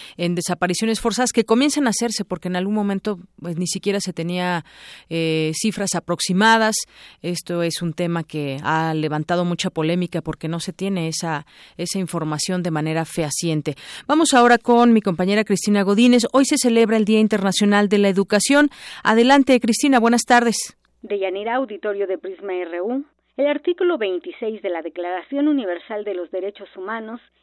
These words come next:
Speaker 2: establece que toda persona tiene derecho a la educación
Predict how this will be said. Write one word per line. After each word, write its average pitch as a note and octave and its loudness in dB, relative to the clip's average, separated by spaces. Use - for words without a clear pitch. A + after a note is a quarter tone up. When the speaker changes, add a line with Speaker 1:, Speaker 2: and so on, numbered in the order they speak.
Speaker 2:
establece D#4 -4
que B3 -6
toda C4 -4
persona B3+ -10
tiene D4 0
derecho A3+ -6
a B3 -4
la G#3 -4
educación F#3 -6